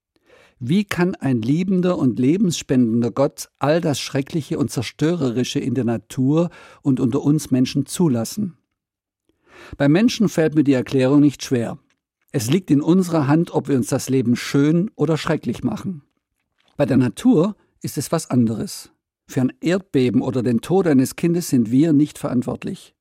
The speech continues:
Da sehe ich uns eingebunden in den großen, unerklärlichen Kreislauf von Werden und Vergehen, von Schöpfung und Zerstörung, den wir nicht verstehen und erklären können, den wir nur bewundern und fürchten, befragen und beklagen können,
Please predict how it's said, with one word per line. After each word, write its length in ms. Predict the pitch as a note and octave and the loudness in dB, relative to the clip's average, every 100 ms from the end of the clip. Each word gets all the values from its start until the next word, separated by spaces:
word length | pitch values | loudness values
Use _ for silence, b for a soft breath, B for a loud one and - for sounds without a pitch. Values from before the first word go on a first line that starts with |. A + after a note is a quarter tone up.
| _ _ _ _ b b b b b | _ _ _ _ b b b b b
Da 120 | D3 | 2
sehe 160 | D3 | 4
ich 120 | G3+ F#3+ | 4 2
uns 140 | F3 | 2
eingebunden 600 | F3 F#3 F#3+ F#3 F#3+ F#3 | 2 2 0 0 0 2
in 100 | E3 | 4
den 140 | D3+ | 4
großen, 560 | C3 C3 F3+ F#3+ F3 D#3 - | 2 2 2 2 0 0 2
unerklärlichen 920 | F3+ F#3+ F3 C3+ D3+ D#3+ E3 - D3 | 2 2 0 0 2 2 0 0 0
Kreislauf 540 | - B2+ C#3+ - C#3+ | 0 -2 -2 -2 -4
von 240 | - B2 A2 | 0 0 2
Werden 440 | C3 D3+ F3+ D#3+ | 2 2 0 0
und 160 | B2 G#2+ | 2 0
Vergehen, 640 | - A2+ B2 C#3 D#3 E3 B B B B | -6 -4 0 2 2 -2 B B B B
von 180 | B C3+ | B 0
Schöpfung 520 | - - G3 - F3 | 0 -2 -4 -2 2
und 120 | C#3+ A#2 | 2 2
Zerstörung, 840 | C3+ G#2+ - C#3+ D3+ D#3+ D#3+ D#3 _ _ _ D3 | -4 -6 -2 0 0 0 0 -2 _ _ _ 0
den 140 | B2+ | 4
wir 140 | C#3+ | 4
nicht 240 | F3 F#3 - | 4 2 -2
verstehen 480 | C#3+ - - C#3 D3+ | -6 -4 -2 2 2
und 120 | C#3 | 0
erklären 480 | D3+ D3 D3 C3 A#2+ | -4 -2 0 0 0
können, 440 | G#3+ - - C#3+ _ _ _ _ | -2 -6 -6 -10 _ _ _ _
den 140 | D3+ D3+ | 2 4
wir 100 | E3 | 6
nur 140 | G3 | 4
bewundern 600 | E3+ B2+ C#3+ G3 G3+ G3 | 2 2 4 4 4 4
und 160 | C#3 B2 | 4 4
fürchten, 720 | - - F3+ F#3+ - E3+ D#3 - b b b | 0 -2 -2 -2 -2 -2 -2 -6 b b b
befragen 640 | - C3+ - C3 C3 C#3+ D3 | -4 -4 -2 0 0 2 2
und 140 | C#3+ | 2
beklagen 580 | - - D#3+ D3 B2 A#2+ | -2 -4 0 0 2 0
können, 480 | - A#2 A2+ A2 | 0 -2 -2 -4